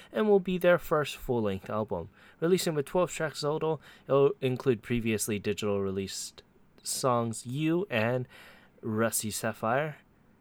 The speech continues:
and will come with only a C D only standard edition. You can check out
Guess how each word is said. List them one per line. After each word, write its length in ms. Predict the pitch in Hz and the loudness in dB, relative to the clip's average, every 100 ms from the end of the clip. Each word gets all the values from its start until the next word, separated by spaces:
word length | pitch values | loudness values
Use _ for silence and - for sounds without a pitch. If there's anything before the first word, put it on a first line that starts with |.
| _ _ _ - _ _ _ _ _ _ _ - _ _ | _ _ _ -20 _ _ _ _ _ _ _ -20 _ _
and 280 | 139 139 139 | 4 4 6
will 140 | 135 | 4
come 240 | 127 147 135 | 2 -2 0
with 180 | 123 - | -2 -2
only 240 | 160 156 123 | -4 0 0
a 100 | 104 | 0
C 160 | 117 | -4
D 100 | 101 | -2
only 180 | 98 95 | -4 -4
standard 280 | - 87 90 | -6 -8 -8
edition. 420 | 87 101 - 85 85 _ | -6 -6 -6 -8 -12 _
You 140 | - 107 | -8 -6
can 180 | 107 98 | -4 -4
check 220 | 110 - | -6 -4
out 200 | 98 | -4